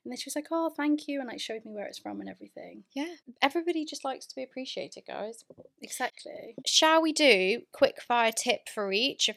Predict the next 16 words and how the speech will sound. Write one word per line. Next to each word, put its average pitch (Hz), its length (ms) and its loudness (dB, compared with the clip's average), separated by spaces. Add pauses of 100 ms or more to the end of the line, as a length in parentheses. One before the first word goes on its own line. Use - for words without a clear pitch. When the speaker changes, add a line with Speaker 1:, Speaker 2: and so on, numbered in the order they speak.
Speaker 2:
how 220 200 4
you 202 300 -4
could 208 260 -4
demonstrate 202 1040 2 (260)
the 202 80 2
love 196 220 2
language 196 680 -2
if 208 200 -6
you 202 120 -8
think 202 320 -4
it's - 480 -10 (160)
your 190 180 -6
friends 330 640 4
or - 80 -8
your 185 100 -4
partners? - 580 -6